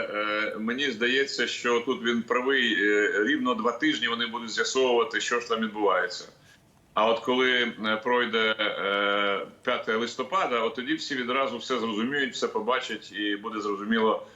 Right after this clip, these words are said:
що ж насправді треба далі робити. І ви знаєте, я в цьому плані дуже дякую нашим південнокорейським, е, друзям, е, які, е, чітко і жорстко реагують. Я думаю, це може підштовхнути наших, е, західних партнерів до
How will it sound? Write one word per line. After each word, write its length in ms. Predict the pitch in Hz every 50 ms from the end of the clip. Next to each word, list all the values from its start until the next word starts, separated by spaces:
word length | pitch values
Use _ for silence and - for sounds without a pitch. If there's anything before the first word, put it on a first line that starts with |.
| - -
що 360 | - - - - 151 160 151
ж 180 | 131 - - 120
насправді 500 | 117 113 - - 127 131 131 120 113 110
треба 340 | 107 113 113 117 107 107
далі 260 | 101 101 104 101 101 98
робити. 440 | 95 95 87 85 80 - - - - - - - - - _
І 80 | - 117
ви 80 | 120
знаєте, 280 | 117 151 160 156 151 147
я 80 | 131 131
в 40 |
цьому 260 | 123 - 139 131 131 110
плані 460 | - 139 135 131 131 127 123 113 - - - - - - -
дуже 320 | 104 107 127 123 110 120
дякую 360 | 113 123 123 120 - 120 117
нашим 420 | 113 117 120 - - 117 113 110 110
південнокорейським, 1080 | 110 - 110 104 113 113 110 110 107 - 127 139 156 165 - - - 123 113 110 107 104
е, 340 | 92 101 104 104 104 101 101
друзям, 600 | 95 113 139 156 151 117 117 110 110 107 104 98
е, 240 | 95 95 98 98 101
які, 540 | 104 107 104 - - 135 135 139 139 123 - - - - - - - - -
е, 680 | 104 104 104 104 104 104 104 104 104 104 104 104 104 101
чітко 520 | - - 156 165 160 160 - 135 131 127 127
і 240 | 123 123 127 123 113
жорстко 440 | 104 123 131 139 135 - - 131
реагують. 540 | 117 117 117 117 120 151 165 156 135 113 -
Я 100 | 117 113
думаю, 300 | 113 127 127 123 120 117
це 520 | 113 - - 120 120 120 117 117 113 113 -
може 500 | 107 110 113 120 123 117 - 120 117 117
підштовхнути 720 | 110 - - 123 - - 139 131 - - - 120 104 -
наших, 560 | 107 101 104 101 98 - 104 98 - - - 101
е, 180 | 98 98 95 95
західних 460 | 95 139 156 151 - 123 113 110 107 -
партнерів 460 | - 107 - 104 104 104 104 104 98
до 120 | 101 117